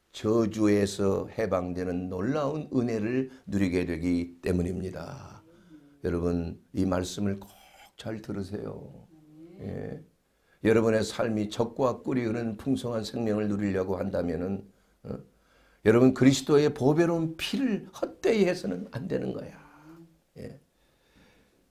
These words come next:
그래서 첫 단계, 구원의 첫 단계로서는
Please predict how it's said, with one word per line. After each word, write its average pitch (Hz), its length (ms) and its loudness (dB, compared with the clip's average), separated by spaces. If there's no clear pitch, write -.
그래서 254 560 12
첫 - 380 8
단계, 214 400 10
구원의 262 720 12
첫 - 500 6
단계로서는 220 1500 4